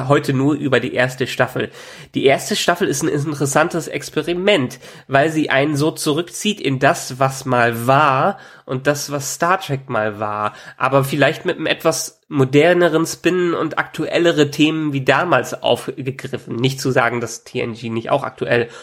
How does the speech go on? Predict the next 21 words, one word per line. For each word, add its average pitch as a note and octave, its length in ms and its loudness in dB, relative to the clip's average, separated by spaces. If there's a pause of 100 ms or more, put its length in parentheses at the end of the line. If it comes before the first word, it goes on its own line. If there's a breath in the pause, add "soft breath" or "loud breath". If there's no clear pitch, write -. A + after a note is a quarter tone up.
heute B2+ 240 0
noch A#2+ 160 0
relevante C3+ 480 0
Themen A#2 460 -2
hat, C#3+ 240 0 (280 loud breath)
aber B2+ 220 0
es C#3+ 100 2
ist E3 200 0
eher C#3+ 260 2
in D3+ 220 -2
die D3+ 100 0
Moderne C#3+ 640 2
übertragen. A2 840 -2 (400 loud breath)
Genau, E3 340 6
und A#2+ 80 2
ein F3 300 2
großer D#3+ 340 0
Faktor B2+ 640 -4
ist - 240 -8
ja A#2 160 -4
natürlich, A2 920 -6